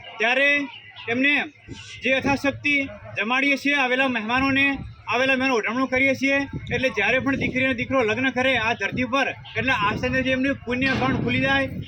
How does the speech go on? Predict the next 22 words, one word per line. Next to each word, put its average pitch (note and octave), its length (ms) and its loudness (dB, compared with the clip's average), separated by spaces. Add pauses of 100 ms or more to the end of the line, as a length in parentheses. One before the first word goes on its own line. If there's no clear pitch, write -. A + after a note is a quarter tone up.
(180)
એમને B3 200 2
આ C#4+ 260 4
નામનું A#3 380 0 (300)
ધર્મનું A3+ 300 0
ખાતું A3+ 300 -2
ખુલી B3+ 220 0
જાય. C#4 240 2
કેમ B3 420 -4
કે C#4 120 0
જે C4 400 2 (160)
આ A#3+ 100 0
વૃક્ષ A3 280 -6
છે C4+ 260 0 (100)
એની B3+ 140 0
અંદર C4+ 140 2
દિન B3 240 -2
પ્રતિદિન B3 440 -4
જે A3+ 160 0
પણ C4 220 -4
કાંઈ C4+ 160 0
પ્રાણવાયુ A#3+ 440 0
નીકળે A#3 420 0